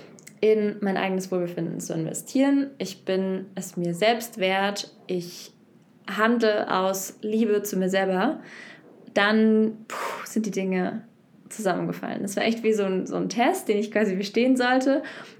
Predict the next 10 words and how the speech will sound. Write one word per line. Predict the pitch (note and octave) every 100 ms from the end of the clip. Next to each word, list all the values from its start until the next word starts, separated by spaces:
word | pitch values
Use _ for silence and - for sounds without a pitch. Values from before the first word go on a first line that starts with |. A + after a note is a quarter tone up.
| - -
Und | G#3+ F#3+
dann | G3 G#3 G#3 G#3 - -
sind | G#3 F#3
die |
Dinge | F#3 F#3
ins | F#3
Laufen | F#3+ F3 G3
gekommen. | G3 G#3 G#3
Und | - G#3+ A3 G#3+ G#3+ - - - - - - - _ _ _
ja, | -